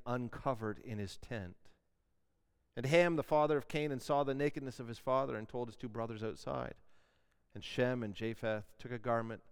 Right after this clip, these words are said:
laid it on both their shoulders, walked backward, covered the nakedness of their father. And their faces were turned backward, and they did not see their father's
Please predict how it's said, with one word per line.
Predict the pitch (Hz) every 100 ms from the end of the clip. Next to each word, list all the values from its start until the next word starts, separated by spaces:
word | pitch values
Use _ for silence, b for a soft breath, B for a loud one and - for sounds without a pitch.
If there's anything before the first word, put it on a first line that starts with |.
| b b b b
laid | 120 120
it | 117
on | 113
both | 101 120 -
their | 113
shoulders, | - 117 110 107
walked | 110 117 110 107
backward, | 117 113 110 123 107
covered | 123 113 113
the | 104
nakedness | 107 107 110 101 -
of | -
their | 98 -
father. | 101 98 98 101 104 - - _ _ _ _ _ _
And | 107
their |
faces | 98 - 123 117 107
were | 110
turned | - 113 90
backward, | 117 110 - 107
and | 101
they |
did | 95 110
not | 110 101
see | - 113 107
their | 98
father's | - 104 98 98 98 95 -